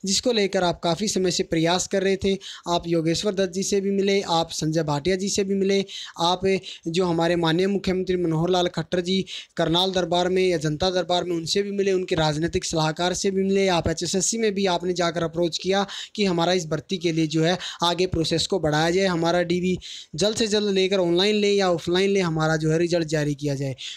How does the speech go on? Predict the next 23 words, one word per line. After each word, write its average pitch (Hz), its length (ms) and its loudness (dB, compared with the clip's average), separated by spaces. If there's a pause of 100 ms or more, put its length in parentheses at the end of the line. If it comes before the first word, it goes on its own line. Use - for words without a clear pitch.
तो 190 80 0
पूरी 208 240 2
खबर 214 260 0
क्या 226 140 0
है 220 60 4
इस 180 120 -4
वीडियो 190 240 2
में 185 100 2
आपको 175 280 0
डिटेल 165 340 0
से 214 140 -2
बताऊंगा। 208 400 0
जो 190 140 2
भाई 175 120 2
इंटरेस्टेड 180 420 -2
है 208 60 2
वीडियो 185 260 0
को 175 80 0
पूरा 170 260 0
देखिए। 202 300 0
और 214 40 -4
दूसरा 190 300 -2
दोस्तों, 214 360 -2